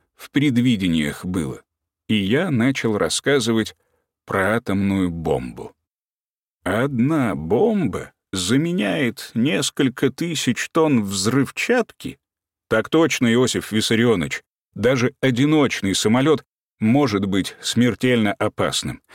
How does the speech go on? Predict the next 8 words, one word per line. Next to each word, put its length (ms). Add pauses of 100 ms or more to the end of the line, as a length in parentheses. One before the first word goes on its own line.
(180)
Но 200
не 120 (100)
это 200
самое 440
главное. 560 (300)
Наибольший 760
вред 360 (280)
приносят 600